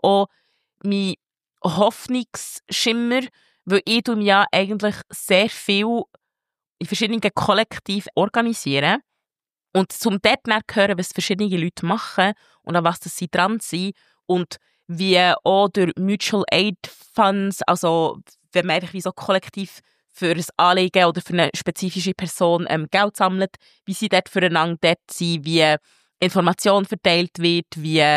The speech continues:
man Leute unterbringt, die gerade in einer mega prekären Situation sind, all diese Sachen, dann merke ich halt, wir haben eigentlich schon mega starke Netzwerke, auf die man kann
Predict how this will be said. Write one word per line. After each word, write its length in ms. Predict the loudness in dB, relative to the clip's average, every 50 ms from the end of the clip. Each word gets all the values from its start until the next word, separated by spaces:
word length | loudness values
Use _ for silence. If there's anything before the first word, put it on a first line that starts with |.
| 2 -2 _ _ _ _ _ -2
man 280 | 0 2 4 4 2 0
Leute 300 | 0 0 0 0 0 -2
unterbringt, 580 | -4 -4 -4 -4 -6 -6 -2 0 0 0 0 -2 -4 0
die 40 |
gerade 420 | 2 2 4 4 2 0 -2 0 2
in 40 | 2
einer 60 | 2
mega 180 | 2 2 0
prekären 460 | 0 -2 -4 -8 -4 -2 -2 0 -2 -2
Situation 580 | -8 -10 -10 -10 -8 -4 0 2 2 2 0
sind, 180 | -4 -6 -6 -2
all 180 | 0 0 0 0
diese 240 | -2 -4 -6 -4 -2
Sachen, 380 | -2 -2 -2 -4 -4 -4 -4 -2
dann 120 | -2 -2 -2
merke 200 | -2 -4 -4 -4
ich 40 | 0
halt, 240 | 0 0 0 _ -14 _ _ _ _ _ _ _
wir 320 | -2 0 2 2 2 2 0 -2 -2
haben 180 | -4 -2 -2 0 0
eigentlich 400 | 0 0 0 -2 -4 -4 -6 -6
schon 220 | -2 0 0 0 0
mega 220 | -2 -4 -4 -4
starke 400 | -6 -2 -2 -2 -2 -2 -2 -6
Netzwerke, 680 | -6 -6 -6 -8 -6 -2 -2 -2 -2 -2 -6 -16 -18 -18 _ _ _ _ _ _ _ _ _ _ -10
auf 180 | -10 -10 -12 -16 -16 -8
die 260 | -4 0 2 2 2 2 2
man 200 | 0 -2 -2 -2
kann 220 | -2 -4 -6 -6